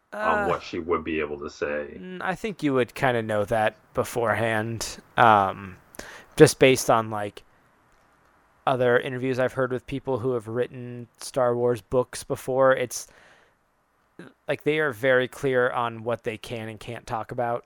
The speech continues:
Speaker 2: But I, I
Speaker 1: Right.
Speaker 2: I never got the sense of, like, "Yeah, before we came on here, we had to go, you know, talk to this person who cleared
Speaker 1: Right.
Speaker 2: it."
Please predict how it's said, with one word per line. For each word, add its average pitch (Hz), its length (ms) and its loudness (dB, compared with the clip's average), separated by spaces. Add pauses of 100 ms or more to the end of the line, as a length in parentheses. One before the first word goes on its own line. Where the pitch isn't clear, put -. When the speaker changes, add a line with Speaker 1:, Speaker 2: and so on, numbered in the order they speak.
(420)
Speaker 2:
But 120 120 -2
I, 110 80 -2
I - 80 0
Speaker 1:
Right. 139 180 2
Speaker 2:
I 139 60 0
never 135 160 -2
got 120 160 2
the 120 60 -8
sense 117 240 -8
of, 107 80 -12
like, 110 200 -8
"Yeah, 185 140 2
before 147 320 -2
we 139 100 -2
came 139 240 -6
on 151 180 -2
here, 113 280 -8
we 110 200 -10
had 107 220 -8
to 110 80 -12
go, 107 680 -8
you 117 140 -10
know, 110 120 -10
talk 107 280 -12
to 127 600 -2
this 156 180 0
person 101 640 -10 (240)
who 110 300 -8
cleared 90 320 2
Speaker 1:
Right. - 20 -
Speaker 2:
it." 90 140 -18